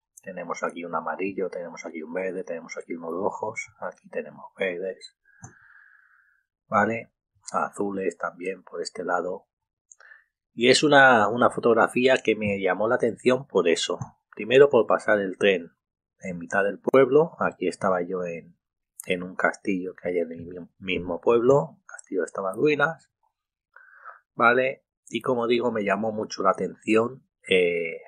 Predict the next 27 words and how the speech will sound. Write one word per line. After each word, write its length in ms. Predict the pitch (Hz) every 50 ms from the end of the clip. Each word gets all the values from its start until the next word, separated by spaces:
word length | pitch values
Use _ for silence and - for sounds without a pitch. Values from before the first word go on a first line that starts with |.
| - _ _ _
los 260 | - 92 92 - -
colores 680 | - - 95 92 98 101 104 107 110 - - - - - - - _ _ _ _ _ _ _ _ _ _ _ _ _ _ _ _ _ _ _ _ _ _ _
de 220 | - 117 117 113 113
los 240 | 117 110 101 - -
edificios. 880 | 90 87 85 - - 87 85 - - - - 90 90 - - - _ _ _ _ _ _ _ _ _ -
Así 360 | - 101 90 - - 123 123
que 120 | - 147 123
lo 120 | 104 85
que 100 | - 92
vamos 300 | 87 87 90 90 - -
a 20 |
hacer, 360 | 95 - - 131 143 160 175 - - - _ _ _ _ _ _ _ _ _ _ _ _ _ _ _ _ _ _ _ - - - - -
o 180 | - 107 90 87
lo 140 | 87 85 85
que 140 | - 92 87
voy 240 | 82 90 87 82
a 160 | 80 82 80 - - - - -
intentar 600 | 92 85 85 - - 90 85 - - 85 82 82
hacer 240 | - - 95 87
en 100 | 87 87
esta 220 | 87 - - 107 -
fotografía, 640 | - 107 110 113 110 104 - 117 117 117 110 110 107
es 120 | - -
potenciar 920 | - 110 104 95 98 95 92 87 85 - - 107 107 107 110 113 - _ _ _ _ _ _ _ _ _ _ _ _ _ _ _ _ _ _ _ _ _ _ _ _
esos 440 | - 131 123 107 - - - - -
colores, 640 | - 98 98 104 110 117 113 117 117 110 - - - - - -
¿vale? 500 | - 104 101 101 101 110 113 - - _